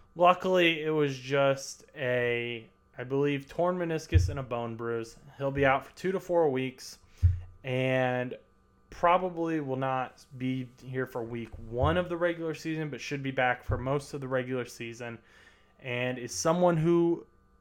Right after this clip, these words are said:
we have been paying attention to. They've been getting all sorts of weapons for him. They have Elijah Moore. They have Breece Hall, Michael Carter, uh,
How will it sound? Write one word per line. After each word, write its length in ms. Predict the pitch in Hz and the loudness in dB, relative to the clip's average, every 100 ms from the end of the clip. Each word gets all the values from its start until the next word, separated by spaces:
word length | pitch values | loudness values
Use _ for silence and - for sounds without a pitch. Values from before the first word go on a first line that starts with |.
| - | -8
we 300 | 151 175 185 | -2 0 2
have 180 | 190 180 | 4 4
been 140 | 214 | 2
paying 220 | 208 226 | 0 0
attention 400 | 220 214 214 202 | 0 0 -2 -2
to. 240 | 180 170 110 - - - _ - | -2 -2 -2 -8 -20 -20 _ 2
They've 220 | 175 180 | 4 4
been 280 | 208 196 196 | 2 0 0
getting 340 | 208 196 196 190 | 4 4 4 0
all 300 | - 220 214 | 2 4 4
sorts 320 | - 214 208 | 2 0 0
of 60 | 190 | 0
weapons 340 | 156 127 110 | -2 -4 -14
for 220 | - 110 | -16 -16
him. 140 | 104 104 _ | -18 -20 _
They 180 | 135 147 | -6 -4
have 380 | 151 175 170 165 | -2 0 0 0
Elijah 600 | 160 175 185 190 180 170 | -2 2 4 4 4 0
Moore. 380 | 147 117 101 - _ _ _ - | 0 -2 -6 -10 _ _ _ -4
They 140 | 156 | 0
have 240 | 170 180 151 | 2 2 2
Breece 340 | 170 196 - | 2 2 0
Hall, 400 | 165 135 104 - - | 0 0 0 -8 -6
Michael 440 | 151 180 196 196 | 2 2 4 0
Carter, 600 | - 170 139 120 104 95 - - - - - - | 2 4 6 4 -2 -10 -18 -20 -20 -20 -16 -4
uh, 500 | 123 120 117 113 | 2 4 6 4